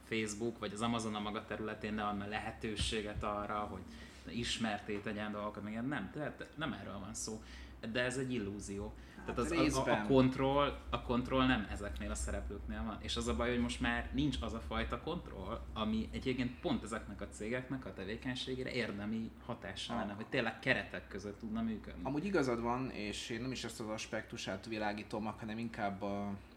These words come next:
Speaker 2: inkább arra, arra helyezném a fókuszt, megint csak visszatérve a kisfilmekre, hogy egy ügyes kisfilmkészítő, az ki tudja használni azt, hogy, hogy képes hype-ot generálni egy adott kisfilmje köré, mert, ö,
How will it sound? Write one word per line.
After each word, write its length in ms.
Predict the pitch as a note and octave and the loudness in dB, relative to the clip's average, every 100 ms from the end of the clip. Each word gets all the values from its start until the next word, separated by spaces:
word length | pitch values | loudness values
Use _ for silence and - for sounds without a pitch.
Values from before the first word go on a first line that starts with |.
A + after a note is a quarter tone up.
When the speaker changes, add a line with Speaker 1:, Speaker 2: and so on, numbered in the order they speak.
| - - - - - - - - - - | -18 -18 -20 -20 -18 -18 -10 -10 -10 -10
Speaker 2:
inkább 220 | A#2+ A#2 | -2 2
arra, 260 | B2+ B2 A2 | 4 2 2
arra 180 | B2 A#2+ | 2 4
helyezném 340 | A2+ G#2+ A2 | 2 0 -2
a 40 | G#2+ | -2
fókuszt, 440 | A#2 A2 A2+ - | -2 -2 -4 -4
megint 220 | A#2+ A#2+ | -2 0
csak 120 | G#2 | -2
visszatérve 500 | A#2+ A#2 - A2+ A2 | -2 -4 -4 -6 -4
a 60 | G#2 | -4
kisfilmekre, 560 | - G#2 - A2 G2 A2+ | -4 -6 -4 -4 -2 -2
hogy 80 | |
egy 140 | G#2+ G#2 | -2 0
ügyes 380 | D3+ B2 - - | 4 4 4 2
kisfilmkészítő, 1040 | B2+ - C3+ A#2 - A2+ - C3 C3+ C3+ | 2 2 2 0 0 -2 0 -2 2 4
az 140 | A2+ | 4
ki 140 | - C3+ | 0 0
tudja 260 | B2 G#2+ | 0 0
használni 500 | A2+ A2 A2 G#2+ G#2+ | -2 -4 -4 -4 -2
azt, 340 | G2+ A#2+ - - | 0 0 -2 -6
hogy, 340 | G#2 G#2+ - - - - - | -2 -2 -4 -10 -16 -16 -14
hogy 140 | - - | -10 -2
képes 500 | C3 A#2 G#2+ G2+ - | 2 2 2 -2 2
hype-ot 360 | A2 A2+ G#2+ | 0 0 -6
generálni 500 | G2 G#2+ G#2 G2 G2+ | -4 -2 0 2 0
egy 140 | G2+ G2+ | -2 -2
adott 260 | G#2 G2 | -4 -4
kisfilmje 680 | - G#2+ - A2 G#2 G2 G2 | -4 -4 -4 -2 -2 0 -2
köré, 280 | - A#2+ B2+ | -2 0 0
mert, 400 | B2 A#2 A2+ - | 0 -4 -4 -6
ö, 280 | G#2 G#2 | -4 0